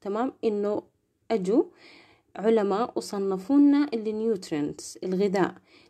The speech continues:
لإيش صنفوا لنا إياه كلاسيفايد؟ صنفوا لنا إياه للكربوهيدرات، تمام؟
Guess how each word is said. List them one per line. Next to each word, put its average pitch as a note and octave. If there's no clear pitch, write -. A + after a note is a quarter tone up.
لإيش G#4
صنفوا C4
لنا A3
إياه G3
كلاسيفايد؟ F#3+
صنفوا F#3
لنا D4+
إياه G3+
للكربوهيدرات، E3
تمام؟ F3+